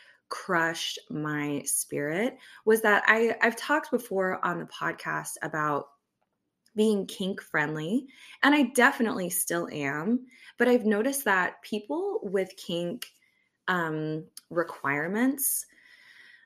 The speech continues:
uh, and, and fetishes, sorry, I think what I mean to say is fetishes. Kink is, like, we've talked about this before. The definition of kink is, um, that you like something or that something turns you on.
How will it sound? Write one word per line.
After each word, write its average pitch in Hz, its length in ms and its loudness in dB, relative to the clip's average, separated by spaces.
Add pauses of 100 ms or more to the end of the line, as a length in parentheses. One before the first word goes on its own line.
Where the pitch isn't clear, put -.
uh, 196 280 6
and, 190 280 4
and 226 160 6
fetishes, 160 480 4
sorry, 170 280 6
I 208 100 4
think 240 180 4
what 240 80 2
I 208 40 2
mean 208 160 0
to 196 100 -4
say 175 180 4
is 165 160 2
fetishes. 147 480 -2
Kink 359 300 0
is, 415 180 2
like, 196 380 0
we've 240 180 0
talked 262 180 0
about 233 100 0
this 220 140 -2
before. 185 180 -2
The 185 80 0
definition 254 420 0
of 185 100 -8
kink 180 400 -8 (100)
is, 170 580 0 (360)
um, 151 500 -2 (240)
that 175 140 2
you 175 340 -2
like 165 380 0
something 285 460 -2
or 196 140 2
that 165 140 0
something 180 300 -6
turns 165 340 -8
you 160 160 -6
on. 190 440 -2